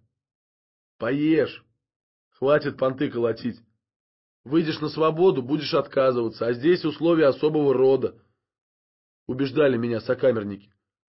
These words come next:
зная, что в любом случае я откажусь, несмотря на то, что, особенно в первое время, было достаточно тяжело. В тюремных условиях я ещё более сузил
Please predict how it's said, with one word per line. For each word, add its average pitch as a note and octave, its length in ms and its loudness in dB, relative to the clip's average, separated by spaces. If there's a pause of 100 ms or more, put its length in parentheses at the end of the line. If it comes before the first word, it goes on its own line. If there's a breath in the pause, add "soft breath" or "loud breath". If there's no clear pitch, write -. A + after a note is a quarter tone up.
(200)
зная, E3 320 0
что D#3+ 160 -4
в C#3+ 60 -2
любом D3+ 300 0
случае D#3+ 420 0
я C3 100 4
откажусь, C3+ 560 -2 (400)
несмотря D3 400 0
на C#3+ 100 2
то, E3+ 160 2
что, D3 360 0 (320 loud breath)
особенно C3+ 380 -4
в C#3 80 -14
первое D3+ 320 4
время, B2 340 0 (320)
было D3+ 300 2
достаточно C#3+ 680 0
тяжело. C#3+ 640 -2 (420)
В - 80 -20
тюремных F3+ 520 4
условиях F3 600 4
я C#3+ 160 4
ещё E3+ 240 2
более D#3+ 420 4
сузил C3+ 540 -2